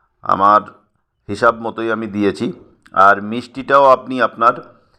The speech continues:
ইচ্ছা মতোই দিবেন, তাহলে কিন্তু, আহ, ভালো লাগবে। কেউ একটু বি-, মিষ্টি বেশি খায়, কেউ কম খায়। তো আমাদের হালুয়া কিন্তু রেডি হয়ে গেছে। আর এখনই আমরা এটাকে,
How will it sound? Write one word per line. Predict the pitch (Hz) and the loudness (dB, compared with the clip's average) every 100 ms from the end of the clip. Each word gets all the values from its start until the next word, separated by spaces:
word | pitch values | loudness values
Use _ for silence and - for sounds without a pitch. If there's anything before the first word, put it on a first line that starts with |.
| _ | _
ইচ্ছা | 107 107 - 117 | -10 -6 -2 0
মতোই | 123 113 107 | 0 -4 -6
দিবেন, | 101 110 147 139 _ _ _ | -4 -2 -2 -6 _ _ _
তাহলে | 98 90 101 104 | -4 0 0 -2
কিন্তু, | 104 98 131 170 - _ _ _ _ - | -4 -6 -6 -8 -12 _ _ _ _ -4
আহ, | 95 95 87 | 2 4 4
ভালো | 82 90 104 | 0 -2 -2
লাগবে। | 101 85 82 98 - _ _ _ _ _ _ _ _ _ _ _ _ _ - _ _ _ | 0 0 -2 -8 -8 _ _ _ _ _ _ _ _ _ _ _ _ _ -20 _ _ _
কেউ | 101 110 | -2 -2
একটু | 110 110 101 | -2 -6 -6
বি-, | 104 101 | -4 -4
মিষ্টি | 101 92 - | -4 -4 -6
বেশি | 90 104 131 | -4 -4 -4
খায়, | 117 107 101 - _ _ - | 0 0 0 -4 _ _ -10
কেউ | 104 | -8
কম | 104 107 107 | -2 0 0
খায়। | - 90 135 135 _ _ _ _ _ _ _ - | -4 -6 -6 -18 _ _ _ _ _ _ _ -6
তো | |
আমাদের | 95 107 117 | -2 0 0
হালুয়া | 95 98 117 120 | 0 0 0 -2
কিন্তু | 123 120 127 | -2 -10 -10
রেডি | 110 110 123 | -8 -6 0
হয়ে | 120 107 | 0 2
গেছে। | 101 - 104 - _ _ _ _ _ _ _ _ _ _ _ _ _ _ | 0 -2 -8 -10 _ _ _ _ _ _ _ _ _ _ _ _ _ _
আর | 90 90 | 0 0
এখনই | 90 - 104 107 | -2 -4 -2 0
আমরা | 101 104 | 0 0
এটাকে, | 107 107 98 - - _ | -2 -2 -6 -6 -14 _